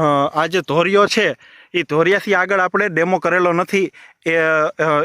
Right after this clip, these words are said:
ઈ, ઈ પ્લોટ છે અને આ જે પ્લોટ છે કે જેમાં આપણે ઊભા છીએ એમાં આપણે ડેમો કરેલો છે. તો ખેડૂત મિત્રો, ફ્લાવરિંગ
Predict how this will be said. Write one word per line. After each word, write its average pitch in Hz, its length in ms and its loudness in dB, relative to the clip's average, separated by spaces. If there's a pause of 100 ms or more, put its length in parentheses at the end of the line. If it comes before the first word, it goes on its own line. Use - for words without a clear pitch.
ઈ, 175 440 2 (180)
ઈ 185 220 6
પ્લોટ 165 480 2
છે - 180 -4
અને 170 220 0
આ 165 240 2
જે 196 240 0 (400)
પ્લોટ 180 240 0
છે 214 160 -2
કે 180 120 -4
જેમાં 180 260 0
આપણે 185 200 0
ઊભા 170 240 2
છીએ 156 340 0 (260)
એમાં 185 180 2
આપણે 185 200 0
ડેમો 175 280 0
કરેલો 180 400 0
છે. 143 220 -2 (340)
તો 170 100 0
ખેડૂત 196 280 -2
મિત્રો, 208 280 0
ફ્લાવરિંગ 208 580 -2